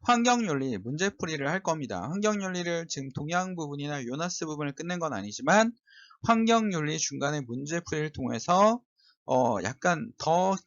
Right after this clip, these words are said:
깊이 있게 이해할 수 있도록 모두 다, 어, 문장 하나하나를 보는 게 굉장히 중요하거든요. 그래서 문장 연습을 하면서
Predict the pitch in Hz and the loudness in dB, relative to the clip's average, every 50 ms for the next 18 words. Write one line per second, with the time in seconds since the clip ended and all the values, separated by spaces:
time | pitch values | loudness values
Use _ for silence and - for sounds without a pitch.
0 | - - - 143 147 143 _ - - 170 156 131 127 - 165 165 160 135 131 139 | -12 -12 -10 -10 -10 -12 _ -8 -6 -4 -4 -4 -4 -4 -4 -2 -2 -2 -2 0
1 | 151 156 165 165 - 135 123 123 - 160 190 190 143 98 - _ _ _ - - | 2 2 2 0 -2 -4 -4 -2 2 4 6 6 6 4 0 _ _ _ -20 -20
2 | - _ - 127 127 143 170 170 160 156 156 165 175 160 127 85 - - _ _ | -20 _ -4 -2 0 0 2 2 4 6 6 6 6 4 2 0 -4 -10 _ _
3 | _ _ _ _ - 90 92 90 85 85 78 110 139 160 165 180 190 190 196 240 | _ _ _ _ -6 -4 -2 -2 -2 -4 -4 -4 -4 -2 2 2 2 4 4 4
4 | 240 254 247 233 220 202 185 175 - - 135 - 131 131 135 - 143 143 160 156 | 6 6 6 6 6 4 2 2 0 -2 -2 -4 -4 -8 -8 -8 -8 -6 -4 -2
5 | - - 170 180 180 160 123 123 - - 180 185 - - - _ _ - - _ | 0 0 2 2 2 2 2 0 -2 -2 0 0 0 0 -2 _ _ -20 -20 _
6 | - - 104 117 127 147 156 156 170 190 202 196 165 110 101 107 117 - - 143 | -8 -8 -6 -4 -4 -4 -2 0 2 4 4 4 2 -2 -4 -4 -4 -6 -6 -6
7 | 139 143 160 170 185 165 156 151 - 202 220 233 | -4 -4 -2 -2 -2 -2 -2 0 4 4 4 4